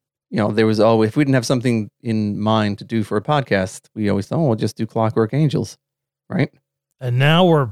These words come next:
Speaker 2: playing without a net.
Speaker 1: That's right. We're the Wolendas. <laughs> On a windy day.
Speaker 2: Maybe we should have them on. That might be a good podcast. What do you think?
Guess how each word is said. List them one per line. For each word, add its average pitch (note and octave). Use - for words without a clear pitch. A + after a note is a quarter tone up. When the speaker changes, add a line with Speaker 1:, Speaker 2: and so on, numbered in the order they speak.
Speaker 2:
playing F#3+
without F3+
a E3+
net. D#3+
Speaker 1:
That's G#2+
right. A#2
We're A2
the A2
Wolendas. A2
<laughs> -
On B2
a B2
windy D3
day. C3
Speaker 2:
Maybe F3
we A3+
should A3+
have G3+
them B3
on. B2
That D3+
might G3+
be F#3
a C3
good A#2
podcast. B2
What E3+
do F3
you E3+
think? D#3+